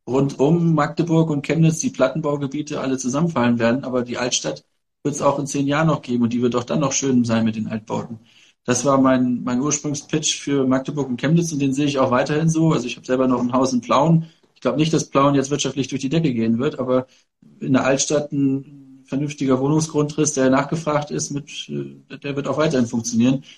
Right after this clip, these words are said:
Weil selbst in einem Umfeld, wo du zehn, fünfzehn Prozent Leerstand hast, gibt's ja noch fünfundachtzig Prozent vermietete Wohnungen. Das heißt, du musst nur zu den besten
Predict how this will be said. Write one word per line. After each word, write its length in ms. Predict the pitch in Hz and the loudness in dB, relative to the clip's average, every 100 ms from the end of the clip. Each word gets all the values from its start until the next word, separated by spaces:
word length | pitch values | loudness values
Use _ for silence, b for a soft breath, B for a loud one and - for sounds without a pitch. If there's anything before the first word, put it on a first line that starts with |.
| _ | _
Weil 100 | - | -2
selbst 240 | 123 151 151 | 2 2 2
in 80 | 151 | 0
einem 100 | 147 | 2
Umfeld, 360 | 165 160 139 | 2 2 0
wo 60 | 143 | 0
du 100 | 139 | -2
zehn, 260 | - 147 | 0 0
fünfzehn 340 | 147 147 - 131 | 0 -2 -4 -6
Prozent 280 | 131 131 123 | -2 0 2
Leerstand 400 | 170 170 127 123 | 0 0 0 0
hast, 300 | 139 - _ _ _ _ _ | -2 -6 _ _ _ _ _
gibt's 180 | 123 - | -2 2
ja 80 | |
noch 120 | 135 131 | 2 2
fünfundachtzig 560 | 143 139 135 151 - _ - 135 | 2 2 2 -2 -6 _ -12 -8
Prozent 360 | - 131 147 131 | -4 0 0 2
vermietete 480 | 131 160 165 120 113 | 2 4 4 0 0
Wohnungen. 260 | 120 117 | 2 2
Das 140 | 117 113 | 2 2
heißt, 180 | 127 117 | 0 2
du 40 | |
musst 200 | 120 120 | 0 2
nur 140 | 139 139 | 0 0
zu 140 | 131 | 2
den 280 | 127 127 b b b _ | 2 2 b b b _
besten 580 | 139 143 - - 151 | 0 0 -2 -4 -4